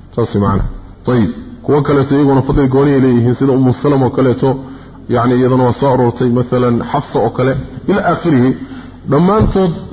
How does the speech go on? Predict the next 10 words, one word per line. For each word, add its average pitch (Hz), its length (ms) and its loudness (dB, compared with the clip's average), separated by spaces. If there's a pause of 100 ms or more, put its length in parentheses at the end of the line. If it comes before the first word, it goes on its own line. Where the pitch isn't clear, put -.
waxaaba 175 440 0
fadli 202 360 -2
u 196 220 2
aba 123 240 2 (640)
inay 202 220 2
Nebi 208 300 4
Maxamed 160 320 0
xaasas 151 500 -2 (120)
u 190 140 0
ahaayeen. 143 440 0